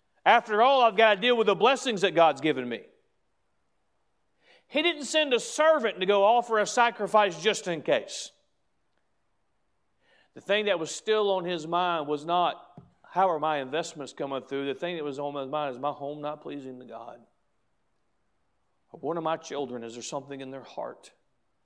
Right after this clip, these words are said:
that should not be there?" He had great prosperity in his life that was a direct result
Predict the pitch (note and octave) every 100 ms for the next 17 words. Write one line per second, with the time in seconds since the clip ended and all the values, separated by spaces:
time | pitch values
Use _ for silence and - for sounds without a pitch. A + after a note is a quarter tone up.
0 | _ _ _ _ _ _ _ _ _ _
1 | _ - - F3+ D3+ C#3+ C#3 A#2+ C3+ B2
2 | A2+ - - _ _ _ _ _ _ _
3 | _ _ _ _ _ _ _ - A#3 G#3
4 | - - F#3+ D#3+ C#3+ E3 F#3+ F#3 - -
5 | _ _ _ _ - D#3+ - - - -
6 | G3 D3 B2+ C3 B2+ C3+ A#2 C3+ D#3+ C#3+
7 | - _ _ _ _ _ _ _ _ _
8 | _ _ _ _ _ _ F3+ E3+ D3+ D3
9 | C#3+ E3 G3+ F#3+ F3+ D3 G3 D#3 C#3+ -